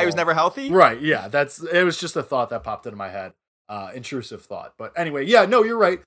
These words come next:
Speaker 2: I mean, Khalil Herbert definitely has his warts, but I, I would still, again, relative to
Speaker 1: Yes, yes.
Speaker 2: expectation, relative to performance, and relative to what we think he could be, I, I give it a B plus. But, I mean, we could argue this all day long, and I really don't wanna argue if, you know,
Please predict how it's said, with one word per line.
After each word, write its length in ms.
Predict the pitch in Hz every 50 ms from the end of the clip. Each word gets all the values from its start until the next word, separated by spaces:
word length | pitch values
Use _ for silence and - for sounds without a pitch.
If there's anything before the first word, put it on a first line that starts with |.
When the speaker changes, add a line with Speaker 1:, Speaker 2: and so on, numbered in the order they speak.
| _ _ _ -
Speaker 2:
I 40 | 160
mean, 120 | 170 165
Khalil 220 | 160 185 202 190
Herbert 400 | 170 175 180 175 180 185 180 - _ _ _ _ _ -
definitely 380 | 170 165 165 175 185 190 185 165
has 200 | 170 170 170 151
his 140 | 156 -
warts, 460 | 165 196 214 151 - - - - - -
but 360 | _ - 143 147 147 - -
I, 140 | 151 160 147
I 120 | 151 160
would 140 | 165 165 160
still, 360 | - - 190 185 180 175 170 - _ _ -
again, 340 | 139 143 165 170 135 110 113
relative 420 | 131 143 160 165 165 - 185 170
to 80 | 165 180
Speaker 1:
Yes, 60 | 170
yes. 80 | 165 -
Speaker 2:
expectation, 680 | - 190 175 - 170 147 139 - - 156 156 165 165 _ _ _ _ _ _ _ _ -
relative 380 | 131 147 156 151 - 170 151
to 100 | - 185
performance, 560 | 151 170 - - 147 139 139 143 151 147 -
and 180 | - 139 139 139
relative 340 | 147 151 156 151 - 156 -
to 120 | - 160 160
what 240 | 139 147 156 151 156
we 100 | 151 147
think 220 | - 165 160 156
he 60 | 160
could 100 | 147 156
be, 100 | 156 160
I, 160 | 143 165 170 -
I 120 | - 165 165
give 140 | 156 156 139
it 80 | 123
a 40 | 107
B 120 | 85 104 90
plus. 60 | - _ _ _ _ _ _ -
But, 180 | 120 113 113 - _ _ _ _ _
I 80 | - 131
mean, 220 | 135 147 143 135
we 100 | 139 143
could 140 | 139 139 131
argue 240 | 117 113 110 110 107
this 300 | 98 101 101 - - -
all 160 | - 104 107 104
day 140 | 98 92
long, 280 | 90 87 90 87 85 85
and 80 | - 101
I 60 | 104
really 240 | 107 104 113 107 107
don't 140 | 101 104 98
wanna 140 | 101 98 95
argue 320 | 92 95 87 82 87 - _ _
if, 160 | - 95 90 _ _ _ _ _ _ _ -
you 60 | 101
know, 120 | 92 87